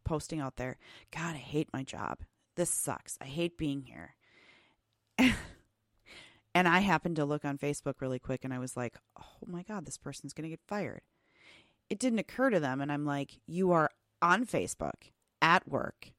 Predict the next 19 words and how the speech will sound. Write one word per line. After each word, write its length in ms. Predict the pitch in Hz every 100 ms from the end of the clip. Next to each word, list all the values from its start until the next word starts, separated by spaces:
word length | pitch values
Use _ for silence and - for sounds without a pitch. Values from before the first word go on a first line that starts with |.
| _ _
talking 460 | - 170 156 - 226
about 240 | 214 202
how 140 | 180 185
you 160 | 180
hate 200 | 170 151
your 140 | - 143
job. 300 | 135 107 - _ _ _ _
What 240 | 165 208
do 80 | 294
you 160 | 339 359
think 380 | - 226 233 226
is 100 | -
gonna 220 | 160 135
happen?" 560 | 156 185 202 - - _ _ _ _ _ _ _ _ _ _
Like, 380 | 196 196 - - - - _ _ _ _ _ _ _ _ _ _ _ _ _ _ _ _ _ _ _ _ _ _ _ _ _ _ _ _ _ _
and 120 | 233
it 240 | 220 226 -
still 460 | - - 277 254
happens 480 | 214 - - 190